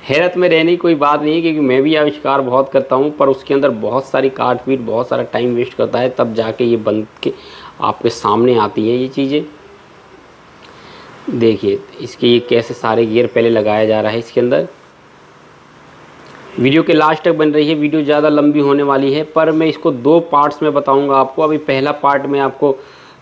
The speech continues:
इस गियर बक्से की कमी बताऊंगा खोल के, और दूसरे पार्ट में मैं इसको फिट करके बताऊंगा कि आपको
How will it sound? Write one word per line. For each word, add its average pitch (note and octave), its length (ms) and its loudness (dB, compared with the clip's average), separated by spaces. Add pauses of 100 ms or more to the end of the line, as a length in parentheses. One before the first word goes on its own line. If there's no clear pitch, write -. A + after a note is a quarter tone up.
इस - 220 -2
गियर C#3 320 2
बक्से C#3+ 300 -2
की C#3 100 -4
कमी C#3 280 2
बताऊंगा D3 560 2
खोल C#3 420 2
के, E3 180 2
और C#3 200 -4
दूसरे F3 440 0
पार्ट D3 260 0
में D3 160 0
मैं D3 140 4
इसको C#3+ 180 -4
फिट - 340 -4
करके D3 240 2
बताऊंगा C3+ 480 2
कि C3+ 200 -2
आपको B2 220 -2